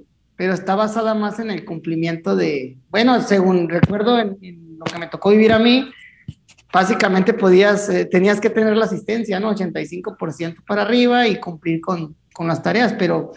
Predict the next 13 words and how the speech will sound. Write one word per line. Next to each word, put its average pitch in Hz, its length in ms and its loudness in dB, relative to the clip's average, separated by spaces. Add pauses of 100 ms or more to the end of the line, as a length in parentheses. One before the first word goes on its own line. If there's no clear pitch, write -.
(140)
si - 140 0
había 208 220 6
alguien 254 280 4
que 185 520 2
pod-, 185 340 0
que 185 180 0
con 190 200 2
los 180 160 2
trabajos 202 440 0
le 208 80 -2
daba 185 220 0
arriba 220 320 -2
de, 165 360 -8